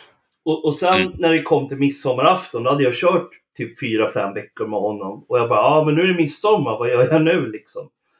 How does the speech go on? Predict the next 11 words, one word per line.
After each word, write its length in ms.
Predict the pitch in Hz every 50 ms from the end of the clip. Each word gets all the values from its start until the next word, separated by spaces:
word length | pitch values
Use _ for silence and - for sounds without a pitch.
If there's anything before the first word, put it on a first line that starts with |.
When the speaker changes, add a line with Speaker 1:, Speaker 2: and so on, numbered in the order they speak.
| _ _ _ _ _ -
Speaker 2:
Mm. 160 | 92 90 80 - - -
Speaker 1:
Och, 220 | - 147 151 151 -
och 100 | 165 180
då 60 | 185
sa 180 | 180 214 240 214
han, 80 | -
han 120 | - 147 156
bara, 200 | 147 120 123 127
"Men 200 | 143 143 143 139
svulla 380 | - - 180 185 185 196 -
på. 340 | - - 202 147 - - -